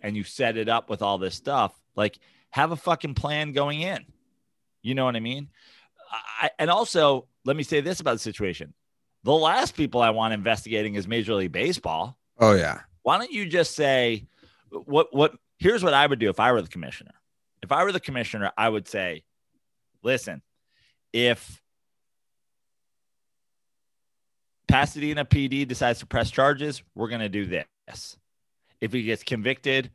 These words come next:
Speaker 1: we're gonna do this. If this happens, we're gonna do this." Let people whose job it is to investigate do the investigating. You know me, I don't fucking trust cops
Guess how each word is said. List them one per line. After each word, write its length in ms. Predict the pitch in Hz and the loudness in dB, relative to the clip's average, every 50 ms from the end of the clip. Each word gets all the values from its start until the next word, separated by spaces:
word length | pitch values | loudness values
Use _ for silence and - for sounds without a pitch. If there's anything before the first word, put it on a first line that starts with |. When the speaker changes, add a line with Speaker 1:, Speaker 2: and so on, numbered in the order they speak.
| _ _ | _ _
Speaker 1:
we're 160 | - 104 113 | -8 -6 -4
gonna 180 | 110 117 110 107 | -4 -4 -4 -2
do 180 | 98 104 101 | -2 -2 -2
this. 500 | 92 92 87 69 - - - - - - _ _ _ _ _ _ _ _ _ _ - | -2 -2 -4 -4 -6 -12 -16 -18 -20 -20 _ _ _ _ _ _ _ _ _ _ 0
If 220 | 117 113 - - | 0 0 0 -2
this 260 | - 107 127 143 143 | -2 0 0 0 2
happens, 380 | - 151 143 143 120 135 127 110 | 2 2 2 2 2 -2 -6 -6
we're 120 | 123 127 | -6 -4
gonna 200 | 120 123 120 113 | -2 -2 -2 -2
do 100 | 107 113 | -2 0
this." 160 | 110 98 - - _ _ _ _ | -2 -2 -2 -6 _ _ _ _
Let 300 | 101 117 151 180 - - | 2 2 2 2 2 -2
people 260 | - 196 196 185 196 | -6 -6 -2 -2 0
whose 220 | 180 170 147 120 - | 0 0 0 -2 -4
job 340 | - 120 107 107 123 123 | -4 -2 0 0 0 0
it 80 | 127 123 | -2 -4
is 140 | 123 123 120 | -4 -6 -6
to 120 | - 120 90 | -6 -8 -8
investigate 800 | 98 90 73 92 95 113 120 - - 139 160 165 170 170 - _ _ - _ _ _ | -8 -8 -4 -4 -4 -4 -4 -6 -8 -6 -6 -4 -4 -6 -8 _ _ -20 _ _ _
do 140 | - 127 123 | -2 -2 0
the 120 | 117 110 | 0 -4
investigating. 760 | 104 95 87 120 135 127 - 143 156 165 170 175 180 175 170 - _ _ _ _ _ _ _ _ _ - | -4 -4 -2 -2 -4 -4 -6 -6 -6 -4 -4 -6 -8 -10 -12 -16 _ _ _ _ _ _ _ _ _ -6
You 160 | 107 151 208 | -4 -2 2
know 180 | 202 185 165 | 4 4 4
me, 320 | 147 143 160 180 196 196 160 - _ - | 4 2 2 0 0 -2 -4 -10 _ 0
I 100 | - 143 | 2 2
don't 160 | 165 170 147 | 2 2 0
fucking 320 | 123 160 156 139 139 135 110 | 0 -2 -2 -2 -4 -8 -8
trust 360 | - - 147 139 135 - - | -4 0 0 0 0 -2 -2
cops 460 | - 135 120 135 156 160 156 - - | 0 2 2 2 2 -2 -6 -12 -20